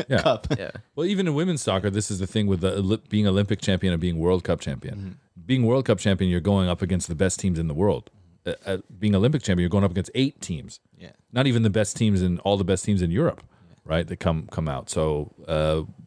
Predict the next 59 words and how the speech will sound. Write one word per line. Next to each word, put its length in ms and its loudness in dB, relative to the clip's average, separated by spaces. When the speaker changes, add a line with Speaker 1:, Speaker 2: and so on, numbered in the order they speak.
Speaker 2:
Canada 280 0
has 160 0
a 60 2
lot 180 0
to 80 -6
prove 380 -2
at 80 -6
this 200 -8
World 240 -2
Cup, 260 -4
Women's 220 -14
World 200 -6
Cup 240 -4
in 60 -8
the 60 -12
summer, 300 -6
going 260 4
in 120 2
as 160 2
Olympic 300 0
champions 440 -2
and, 220 -6
and 140 -6
actually 380 -2
now 180 -4
facing 360 -2
a 40 -4
real 160 -2
Speaker 1:
Mm-hmm. 80 -8
Speaker 2:
test 260 0
where 240 -4
semifinals 680 2
would 160 -2
be 260 0
like 220 -4
a 60 0
medal, 380 -6
Speaker 1:
Yeah. 280 -4
Speaker 2:
uh, 120 0
equivalent 440 0
for, 160 -8
for 180 -6
Speaker 1:
Yeah. 80 -6
Speaker 2:
Canada 220 -2
this 180 -2
time. 240 -2
So 360 -2
to, 100 -8
for 140 0
them 180 4
to 100 4
get 160 2
there 120 4
for 140 -4
the 60 -2
first 280 0
time, 260 0
I 200 -2
think 280 0